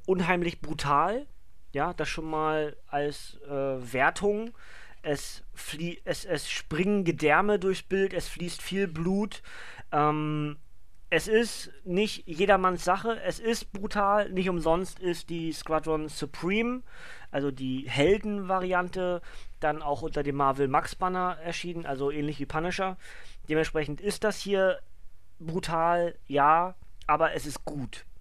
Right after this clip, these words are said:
Es ist wirklich gut, aber es ist schwer zu verstehen, wenn man mit der Squadron Supreme, also die Marvel Max Bände, die es dort gibt bisher, um die Banden von Hyperion und wie sie alle heißen, nicht so sich gut auskennt,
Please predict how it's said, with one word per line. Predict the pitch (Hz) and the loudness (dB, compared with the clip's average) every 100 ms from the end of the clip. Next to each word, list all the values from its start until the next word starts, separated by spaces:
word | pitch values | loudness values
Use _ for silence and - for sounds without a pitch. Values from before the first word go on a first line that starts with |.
| - - | -10 -6
Es | 139 | -4
ist | 160 | -2
wirklich | 165 170 - 139 | 0 0 -2 -2
gut, | 170 233 277 - - - - - - - | 0 2 2 -4 -12 -12 -10 -10 -6 4
aber | 147 180 185 | 6 8 6
es | - 160 | 4 -2
ist | 185 170 - - - | 0 -2 -4 -10 -8
schwer | - 139 160 190 | -4 2 4 4
zu | - | 0
verstehen, | 170 156 - 175 180 | -4 -2 0 2 2
wenn | 160 | 0
man | 160 156 | 0 0
mit | 156 160 | 0 2
der | 151 | 0
Squadron | - - 151 151 147 147 143 | 0 0 0 2 0 0 -6
Supreme, | - - 135 - 190 202 180 | -8 -8 -8 -4 -2 -2 -2
also | 139 | -2
die | 139 | 0
Marvel | 143 139 139 | 2 2 2
Max | 139 170 - | 0 -2 0
Bände, | 185 175 | -2 -2
die | 160 170 | -4 -6
es | 170 | -2
dort | 170 160 | 0 0
gibt | 170 175 - | -2 -6 -8
bisher, | - - 170 160 160 - - - - - - | -8 -2 2 2 0 -10 -10 -12 -10 -10 -8
um | 151 143 | -4 -2
die | 139 143 139 | -2 0 4
Banden | 139 135 139 143 139 | 4 4 2 -4 -2
von | 135 135 135 127 - - | 0 0 -2 -6 -10 -10
Hyperion | - 156 151 143 143 139 | -6 0 2 4 4 4
und | 131 | 0
wie | 147 | -2
sie | 143 | 0
alle | 147 147 | 2 2
heißen, | 127 135 131 139 135 170 | 2 0 0 -4 -4 -4
nicht | 156 196 | -2 -2
so | 202 | -2
sich | 175 175 | -6 -6
gut | - 185 | -6 2
auskennt, | 175 180 - 180 170 - | 2 2 0 -2 -2 -6